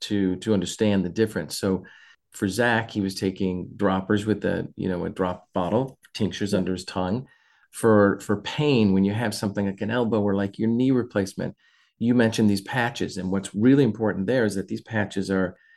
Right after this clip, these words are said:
spot specific. So they're designed to deliver relief right to that area versus where Zach needs it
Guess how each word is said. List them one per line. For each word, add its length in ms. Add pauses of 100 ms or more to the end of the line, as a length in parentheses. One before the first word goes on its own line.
(140)
spot 640
specific. 800
So 400
they're 220
designed 840
to 80
deliver 500
relief 480
right 440
to 120
that 300
area 580
versus 340
where 100
Zach 340
needs 200
it 220